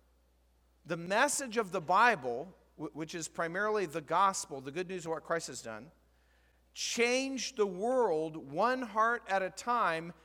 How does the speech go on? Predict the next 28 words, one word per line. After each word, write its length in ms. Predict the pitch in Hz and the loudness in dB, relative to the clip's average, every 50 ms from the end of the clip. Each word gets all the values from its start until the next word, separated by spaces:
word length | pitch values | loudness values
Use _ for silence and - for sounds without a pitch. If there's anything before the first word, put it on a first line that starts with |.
| _ _ _ _ _ | _ _ _ _ _
inside 760 | 196 214 226 233 233 226 - - - 214 196 190 185 180 | -2 -2 0 0 -2 -4 -4 -2 2 4 4 4 6 6
out. 540 | 185 196 196 175 135 101 - - - - - - _ _ _ _ _ _ _ _ _ _ _ _ _ _ _ _ - | 4 4 4 2 2 0 -4 -10 -18 -20 -20 -20 _ _ _ _ _ _ _ _ _ _ _ _ _ _ _ _ -4
And 160 | 160 170 165 | -4 2 4
that 260 | 190 226 277 311 294 - | 6 8 8 6 6 6
actually 600 | 180 196 220 269 262 - - - 233 226 202 185 | 6 6 6 6 4 -2 -6 -6 -2 -2 -2 -2
led 680 | 165 165 190 233 254 226 190 156 143 147 151 180 180 - - - _ _ _ _ _ _ _ | 0 0 2 4 6 8 8 8 6 4 0 -2 -8 -12 -18 -20 _ _ _ _ _ _ _
to 120 | - 214 202 | -4 -2 -2
the 240 | 196 208 208 - | -2 -4 -4 0
end 280 | 254 285 269 226 196 175 | 2 4 4 4 4 2
of 160 | 190 175 165 | 0 0 0
most 320 | 202 233 220 214 - - - | 0 -2 -2 -2 -4 -8 -6
slavery 580 | 208 226 247 247 247 190 175 175 175 185 - | 0 2 2 2 2 0 -2 -4 -4 -2 -2
in 100 | 185 185 | -4 -4
the 100 | 175 185 | -2 -4
world. 420 | 185 220 240 240 220 156 120 104 - - - - | 0 2 2 2 2 0 -2 -4 -8 -14 -8 -4
A-, 160 | 175 185 160 | -4 -4 -2
and 120 | 175 180 | -4 -6
here's 240 | 180 202 214 214 190 | -4 -4 -4 -4 0
how, 160 | 202 190 180 | 0 0 0
let 140 | 165 175 190 | 2 0 -2
me 120 | 202 196 156 - - _ | -4 -4 -10 -14 -16 _
tie 200 | - 180 190 185 | 2 4 4 4
the 120 | 180 180 151 | 2 0 0
dots 340 | 170 175 170 160 - - | 2 2 2 2 0 -4
here. 200 | - 135 110 - - _ _ _ _ _ _ _ _ _ | -8 -8 -10 -12 -14 _ _ _ _ _ _ _ _ _
So 220 | - - 220 208 | -2 0 0 0
Christianity 880 | 214 - 240 226 - - - 233 247 285 302 302 269 226 208 208 214 180 | 0 -2 -4 -2 -2 -4 -2 0 2 2 2 2 2 0 0 -2 -2 -6
starts 800 | - - - - - 208 220 233 247 240 247 - - - - | -8 -10 -8 2 4 6 8 8 6 4 0 -6 -10 -12 -12